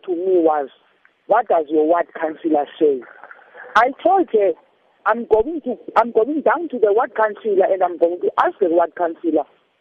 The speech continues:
he, is he, did he give that permission to the kids or to the, to that tent to do that stuff outside the yard, school yards?"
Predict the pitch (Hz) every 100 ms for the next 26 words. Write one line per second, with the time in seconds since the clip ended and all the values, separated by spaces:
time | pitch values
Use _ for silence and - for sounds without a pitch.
0 | _ - 269 - _ _ - 277 156 233
1 | 302 269 - _ _ _ _ _ _ _
2 | 185 - 285 269 - - 233 285 190 180
3 | - 202 190 170 190 160 - _ _ _
4 | _ _ - 185 165 - - 165 - -
5 | - 196 165 - 381 170 151 139 _ _
6 | _ _ _ _ _ _ _ 403 285 403
7 | - _ - 208 202 - _ _ _ 185
8 | 180 170 190 156 175 - 185 165 - _
9 | _ _ _ _ _ 208 226 - 185 170
10 | 139 151 - - 175 165 156 147